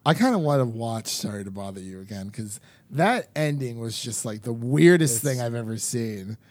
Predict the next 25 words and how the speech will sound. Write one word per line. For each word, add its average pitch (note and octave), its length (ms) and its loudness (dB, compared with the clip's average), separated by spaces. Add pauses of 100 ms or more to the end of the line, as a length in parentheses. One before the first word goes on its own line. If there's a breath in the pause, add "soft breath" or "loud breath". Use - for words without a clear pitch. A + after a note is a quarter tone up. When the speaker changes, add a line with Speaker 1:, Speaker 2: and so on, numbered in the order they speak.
(120 soft breath)
Speaker 2:
insanity. A2 840 -12 (560)
Speaker 1:
It, C#3+ 240 4
it D3 160 4
was, B2 560 -2 (500)
yeah. C3 420 -2 (120)
<laughs> - 120 -6
Um, D3 500 4
you F#3 100 2
know, D3+ 140 4
I'm, D#3 280 2
I'm D3 380 0
totally C3+ 360 2
on, A#2 300 -2 (460)
um, G#2+ 500 -4 (440)
yeah, B2 340 -8
bleh, E3+ 320 0 (140)
wow. A#2+ 340 -8 (460 soft breath)
I'm F#3+ 300 2
on F3+ 180 0
board C#3+ 500 -2
with A2+ 200 -8
Bruce C#3+ 280 0
Riley's B2 380 -2
new A#2+ 140 -4
idea, G#2+ 440 -6